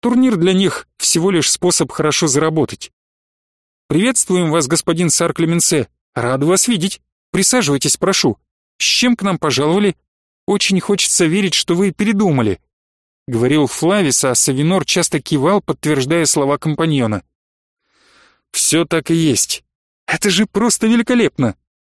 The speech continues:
Радости у них хватило для того, чтобы снова вскочить с кресел, но теперь уже куда шустрее.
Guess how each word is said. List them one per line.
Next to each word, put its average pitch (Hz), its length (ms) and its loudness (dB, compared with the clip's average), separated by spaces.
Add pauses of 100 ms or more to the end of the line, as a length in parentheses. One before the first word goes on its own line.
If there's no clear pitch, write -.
Радости 156 440 0
у 156 80 2
них 160 200 0
хватило 160 560 0
для 143 140 0
того, 170 200 0
чтобы 165 260 0
снова 175 320 2
вскочить 165 440 -2
с - 60 -4
кресел, 180 380 0
но 151 80 2
теперь 185 260 -2
уже 175 180 0
куда 165 200 0
шустрее. 123 600 0